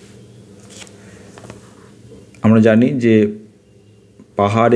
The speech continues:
এবং টাওয়ার সবসময় ভূমির সঙ্গে লম্বভাবে থাকে। তাহলে সমকোণী ত্রিভুজ পি কিউ টি, পি কিউ টি থেকে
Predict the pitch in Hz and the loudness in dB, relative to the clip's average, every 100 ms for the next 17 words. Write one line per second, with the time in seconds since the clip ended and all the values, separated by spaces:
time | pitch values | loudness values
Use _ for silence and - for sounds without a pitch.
0 | 117 117 117 110 95 110 107 98 - 120 | 0 -2 -2 -2 0 0 -2 -8 -8 -6
1 | 147 165 104 107 107 107 120 214 - - | -4 -6 -4 -2 -2 -2 -2 -4 -8 -18
2 | _ _ _ - 101 104 101 104 110 101 | _ _ _ -2 0 2 0 -2 -2 -4
3 | 95 - - - - _ - 98 - 110 | -6 -8 -20 -20 -20 _ -6 -6 -4 -2
4 | 117 113 135 123 131 131 139 - - - | 0 0 -2 -4 -2 -2 -4 -8 -14 -4
5 | 123 135 147 143 143 - 131 127 127 117 | -2 0 0 -2 -6 -2 0 0 -2 -2
6 | 110 - - - - _ - - _ _ | -2 -6 -18 -20 -20 _ -20 -20 _ _
7 | _ _ _ - - - - 117 117 123 | _ _ _ -20 -20 -20 -4 0 2 0
8 | 127 135 143 - _ _ - 110 113 123 | -2 -6 -10 -20 _ _ -10 -2 2 2
9 | 123 123 - 117 95 - - _ _ - | 0 -8 -4 -2 -2 -4 -14 _ _ -20
10 | _ _ _ _ _ - 117 | _ _ _ _ _ -18 -6